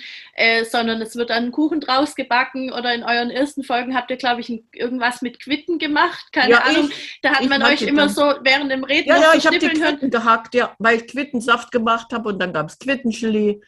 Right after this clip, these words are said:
Speaker 2: Ja,
Speaker 1: Genau, also
Speaker 2: Quittenbrot
Speaker 1: ich denke,
Speaker 2: gebacken.
Speaker 1: da, da
Speaker 2: Hm.
Speaker 1: nehmen die schon viel auch mit, was das angeht, ne? Und also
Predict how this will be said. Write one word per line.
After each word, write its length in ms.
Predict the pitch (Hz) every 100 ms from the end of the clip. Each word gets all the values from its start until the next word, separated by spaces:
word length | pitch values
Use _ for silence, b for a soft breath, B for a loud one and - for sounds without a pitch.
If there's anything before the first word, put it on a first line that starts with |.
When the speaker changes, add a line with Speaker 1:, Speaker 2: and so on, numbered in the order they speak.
| b 185
Speaker 2:
Ja, 100 | 254
Speaker 1:
Genau, 380 | 240 202 196 294
also 220 | 226 226 240
Speaker 2:
Quittenbrot 120 | 240
Speaker 1:
ich 60 | -
denke, 200 | 233 233
Speaker 2:
gebacken. 340 | 233 220 202 - -
Speaker 1:
da, 120 | 226
da 300 | 220 220 214 -
Speaker 2:
Hm. 80 |
Speaker 1:
nehmen 340 | 220 233 254 233
die 180 | 226 226
schon 400 | - 214 240 254
viel 460 | - 240 254 262
auch 400 | - 220 226 226 -
mit, 240 | 240 -
was 220 | 220 226
das 240 | 214 226 -
angeht, 640 | 170 180 175 170 180 175
ne? 260 | 196 226 -
Und 300 | 202 196 -
also 260 | 202 202